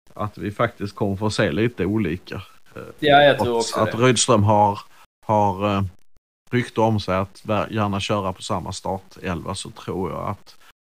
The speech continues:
Speaker 1: med den uppsättningsspelare han har så måste han nog lägga pusslet lite olika, olika gånger beroende på motstånd och liknande.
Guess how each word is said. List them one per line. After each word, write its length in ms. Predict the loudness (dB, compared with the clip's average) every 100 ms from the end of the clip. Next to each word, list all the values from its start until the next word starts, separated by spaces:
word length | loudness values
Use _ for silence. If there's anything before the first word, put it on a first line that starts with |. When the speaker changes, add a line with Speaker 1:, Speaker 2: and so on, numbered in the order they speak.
| _ -8
Speaker 1:
med 140 | -4
den 200 | -2 -2
uppsättningsspelare 1080 | -4 -4 -2 -4 -4 -6 -4 -4 -2 -2 -2
han 120 | -2 -2
har 300 | -2 -2 -4
så 260 | -8 -10
måste 360 | -6 -6 -4 -2
han 120 | -2
nog 180 | -2 -2
lägga 300 | -4 -4 -4
pusslet 480 | -4 -6 -6 -8 -6
lite 220 | -4 -4
olika, 360 | -4 -4 -6
olika 280 | -6 -6 -10
gånger 380 | -8 -6 -6 -8
beroende 300 | -8 -6 -6
på 140 | -8 -6
motstånd 520 | -4 -6 -6 -6 -6
och 60 | -8
liknande. 420 | -12 -14 -20